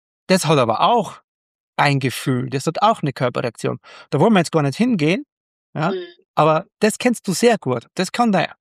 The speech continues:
Speaker 1: Körper automatisch abspielen. So. Und jetzt gibt's dazwischen dein schlechtes Gewissen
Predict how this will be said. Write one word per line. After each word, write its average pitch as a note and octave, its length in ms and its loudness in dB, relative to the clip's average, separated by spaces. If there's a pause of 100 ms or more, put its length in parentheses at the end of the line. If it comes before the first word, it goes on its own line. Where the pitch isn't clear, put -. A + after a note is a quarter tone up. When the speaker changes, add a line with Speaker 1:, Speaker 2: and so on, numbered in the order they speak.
Speaker 1:
Körper G3+ 280 2
automatisch D3+ 500 -2
abspielen. - 460 -12 (400)
So. - 180 -4 (800)
Und C3 120 -4
jetzt A3+ 220 2
gibt's B3 220 -4
dazwischen G#3 600 -2 (2000)
dein B2+ 300 2
schlechtes C#3+ 460 -4
Gewissen C#3+ 440 -4